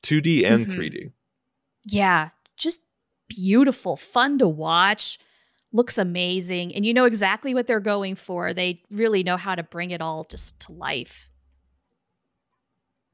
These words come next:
Speaker 1: And this was, um, I thought, okay, so when she was going down the line, who did you think that she was gonna choose? 'Cause it obviously wasn't gonna be,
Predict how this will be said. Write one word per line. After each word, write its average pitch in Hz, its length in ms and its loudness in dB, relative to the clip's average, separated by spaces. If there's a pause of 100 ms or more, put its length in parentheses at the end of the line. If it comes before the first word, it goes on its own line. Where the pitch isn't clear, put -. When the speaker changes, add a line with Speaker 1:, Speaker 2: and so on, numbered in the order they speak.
(640)
Speaker 1:
And 110 180 2
this - 180 -2
was, 120 300 4
um, 78 480 0 (1160)
I 120 200 4
thought, - 260 0
okay, 113 200 4
so 104 120 2
when 104 180 0
she - 160 -2
was 175 120 2
going 113 300 4
down 95 200 2
the 92 80 0
line, 82 440 -2 (160)
who 156 180 0
did 156 140 -2
you 120 100 -2
think 101 240 0
that - 100 -4
she - 120 -8
was 87 140 -4
gonna 78 180 -4
choose? 69 320 -6
'Cause 85 180 -8
it - 120 -4
obviously 131 380 2
wasn't 98 300 0
gonna 80 140 -4
be, 80 480 -6